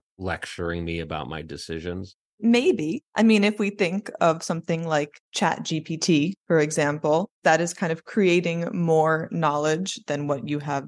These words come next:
Speaker 2: given it, I, I guess you could say.
Speaker 1: Yeah.
Speaker 2: So you can ask Alexa to pull up for you a great recipe for pumpkin pie.
Speaker 1: Or, or key lime pie.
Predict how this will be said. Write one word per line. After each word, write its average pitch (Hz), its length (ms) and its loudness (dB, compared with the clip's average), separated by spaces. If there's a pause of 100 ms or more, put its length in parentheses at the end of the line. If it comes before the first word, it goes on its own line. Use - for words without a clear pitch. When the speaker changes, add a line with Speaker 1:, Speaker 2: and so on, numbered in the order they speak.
(100)
Speaker 2:
given 170 240 2
it, 254 80 2
I, 294 220 2
I 277 40 -2
guess 285 220 -2
you 285 100 -4
could 285 140 -4
say. 294 320 2
Speaker 1:
Yeah. 156 260 2 (280)
Speaker 2:
So 165 540 4
you 208 240 0
can 226 300 0
ask 160 600 -2 (220)
Alexa 160 760 0 (140)
to 147 460 0 (340)
pull 254 220 4
up 175 160 2
for - 160 -2
you 143 420 0
a 156 60 -6
great 233 400 2
recipe 175 440 -2
for 156 160 -6
pumpkin 156 380 -6
pie. - 280 -12 (140)
Speaker 1:
Or, 143 160 8
or 139 140 6
key 139 220 2
lime 107 200 4
pie. 107 220 0